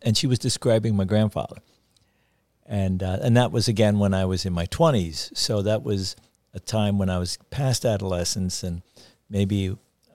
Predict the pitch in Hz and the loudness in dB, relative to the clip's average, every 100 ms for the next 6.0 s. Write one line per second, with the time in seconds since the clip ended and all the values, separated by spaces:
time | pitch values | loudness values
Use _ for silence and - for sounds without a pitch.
0 | - 104 101 98 95 101 147 127 104 90 | -8 -4 2 2 2 0 2 4 2 0
1 | 87 87 90 _ _ _ _ _ _ - | -2 -4 -8 _ _ _ _ _ _ -2
2 | 107 95 98 _ _ _ _ _ _ - | 0 2 -2 _ _ _ _ _ _ -2
3 | 147 160 156 127 95 92 - 95 87 - | 0 4 4 2 2 0 0 0 0 0
4 | 98 - 98 92 87 82 92 85 78 _ | -2 0 0 0 0 -4 -4 -4 -6 _
5 | _ _ _ _ _ - 90 - 90 90 | _ _ _ _ _ -10 -10 -4 -4 -4